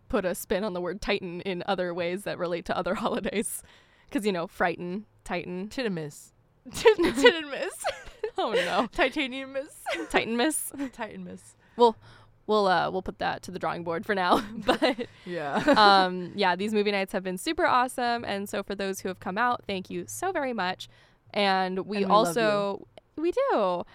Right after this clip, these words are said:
Speaker 2: <laughs>
Speaker 1: But also, ha-, what has already passed by the time this is going on is the Titan Com Open House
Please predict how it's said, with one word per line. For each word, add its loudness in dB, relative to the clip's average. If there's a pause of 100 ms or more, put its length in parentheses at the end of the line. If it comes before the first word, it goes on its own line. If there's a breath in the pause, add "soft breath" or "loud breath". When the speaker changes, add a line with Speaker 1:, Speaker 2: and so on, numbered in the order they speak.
Speaker 2:
<laughs> -16
Speaker 1:
But 2
also, 2 (180)
ha-, -6
what 2
has -2
already 0
passed -4
by -2
the -8
time -6
this -10
is -14
going -4
on -4
is -6
the -4
Titan -4
Com -2
Open -4
House -6